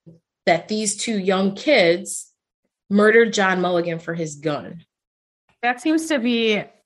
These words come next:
Speaker 2: a major
Speaker 1: A stretch.
Speaker 2: escalation. Yeah, like, I'm just saying, like,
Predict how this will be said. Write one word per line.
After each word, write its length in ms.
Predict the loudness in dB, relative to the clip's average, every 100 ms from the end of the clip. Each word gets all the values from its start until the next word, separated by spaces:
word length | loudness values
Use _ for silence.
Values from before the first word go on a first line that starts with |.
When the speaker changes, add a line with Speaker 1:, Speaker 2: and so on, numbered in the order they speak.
| _ _ _ _ _ _ _ _ -4
Speaker 2:
a 80 |
major 400 | -2 2 2 2
Speaker 1:
A 20 | 2
stretch. 420 | 4 6 6 6
Speaker 2:
escalation. 800 | 2 2 2 0 2 4 4 4
Yeah, 240 | 4 6
like, 220 | 4 2
I'm 260 | 2 2 4
just 200 | 4 2
saying, 240 | 4 4
like, 260 | 4 0 -2